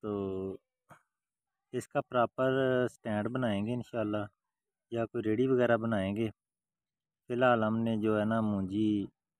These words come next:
चावल की फसल काश्त की थी, हम मूंजी कहते हैं इसे पंजाबी में।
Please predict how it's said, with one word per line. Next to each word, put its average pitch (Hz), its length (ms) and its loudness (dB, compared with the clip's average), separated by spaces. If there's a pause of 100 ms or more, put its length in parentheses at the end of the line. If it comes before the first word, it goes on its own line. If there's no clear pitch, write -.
(600)
चावल 104 300 2
की 117 280 -2 (100)
फसल 110 280 -6
काश्त 113 300 2
की 110 240 0
थी, 117 120 -6
हम 113 120 0
मूंजी 104 340 0
कहते 117 280 -2
हैं 120 60 0
इसे 107 200 -4
पंजाबी 101 520 -2
में। 98 180 -2